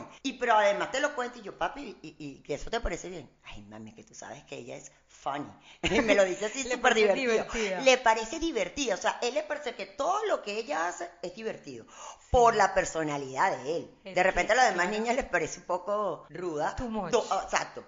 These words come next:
Speaker 1: O sea, David no, David le parece que es la niña más divertida y yo le digo, "David, pero tú no tienes más amigas hembras". "No, es que las demás son muy aburridas".
Speaker 2: Y Sabrina
Speaker 1: Y además
Speaker 2: es
Speaker 1: lo, me lo hizo con una ami-,
Speaker 2: loca.
Speaker 1: óyeme,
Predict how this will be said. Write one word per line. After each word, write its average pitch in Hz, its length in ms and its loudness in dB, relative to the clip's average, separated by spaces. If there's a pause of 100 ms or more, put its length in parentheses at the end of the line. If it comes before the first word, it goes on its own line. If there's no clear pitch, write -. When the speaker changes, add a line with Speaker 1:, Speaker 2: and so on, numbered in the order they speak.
Speaker 1:
O 247 80 0
sea, 226 400 0
David 196 300 4
no, 156 200 -4
David 156 260 0
le 175 100 -4
parece 208 340 -8
que - 80 -8
es 202 60 -8
la 196 60 -6
niña 214 180 -12
más 233 120 -14
divertida 214 420 -6
y 180 60 -8
yo 175 80 -8
le 180 60 -8
digo, 170 160 -8 (340)
"David, 190 280 -2
pero 202 160 2
tú 185 80 -6
no 214 100 -4
tienes 294 260 -6
más 294 200 -4
amigas 285 320 -2
hembras". 170 420 -6 (220)
"No, 123 260 -10
es - 80 -14
que 127 100 -14
las 139 100 -10
demás 110 200 -12
son 113 160 -16
muy 123 340 -8
aburridas". 107 760 -20 (240)
Speaker 2:
Y 285 80 -12
Sabrina 185 560 -4
Speaker 1:
Y 233 40 6
además 220 260 12
Speaker 2:
es 226 60 8
Speaker 1:
lo, 214 80 4
me 208 140 6
lo 196 140 10
hizo 233 240 4
con 247 100 6
una 208 160 4
ami-, 240 60 2
Speaker 2:
loca. 185 580 0
Speaker 1:
óyeme, 165 560 2